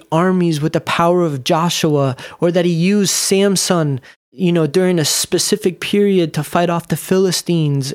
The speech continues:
and, you know, or Gideon. I mean, the, the list goes on of all the Old Testament saints, Elijah, when he was taken into heaven in the chariots of fire, and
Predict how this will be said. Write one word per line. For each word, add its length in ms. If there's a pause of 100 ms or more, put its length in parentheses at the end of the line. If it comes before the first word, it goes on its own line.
(120)
and, 460 (440)
you 120
know, 260
or 240
Gideon. 680
I 140
mean, 260
the, 120
the 220
list 380
goes 260
on 260
of 120
all 140
the 140
Old 240
Testament 540
saints, 380
Elijah, 800 (380)
when 400
he 120
was 200
taken 400
into 220
heaven 500
in 120
the 80
chariots 540
of 60
fire, 500
and 200